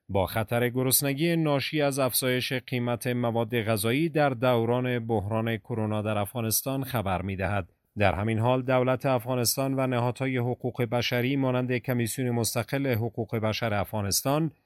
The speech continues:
می‌گویند که حکومت افغانستان و کمک‌های بیشتر بیرونی برای مبارزهٔ بهتر با گسترش شیوع ویروس کرونا در کشور نیازمند است.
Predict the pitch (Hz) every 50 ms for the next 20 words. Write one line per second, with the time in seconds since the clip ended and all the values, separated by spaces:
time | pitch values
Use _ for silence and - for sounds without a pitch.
0 | _ _ _ _ _ _ _ - 113 104 98 85 101 104 98 117 127 135 151 160
1 | 151 - 160 143 131 139 127 - 143 143 151 160 - 170 151 131 117 - 120 107
2 | 98 92 - - 98 90 85 82 85 87 - - 117 110 113 110 - 131 131 127
3 | 139 139 123 131 135 127 117 - - 151 147 156 160 151 135 147 147 139 127 131
4 | 131 127 131 143 147 131 143 139 131 131 131 127 135 131 127 123 120 127 120 113
5 | 101 135 131 117 123 123 117 110 113 113 107 101 - - 139 139 147 151 139 143
6 | 139 131 123 127 120 - - 127 120 120 113 - - 131 120 113 - - 123 117
7 | 113 113 117 120 127 123 123 120 110 107 110 107 107 110 104 - 127 113 - -
8 | 120 107 107 110 113 123 117 123 117 107 - - 127 110 - - 123 117 104 113
9 | 120 110 104 98 90 - 98 98 92 90 92 101 95 90 - -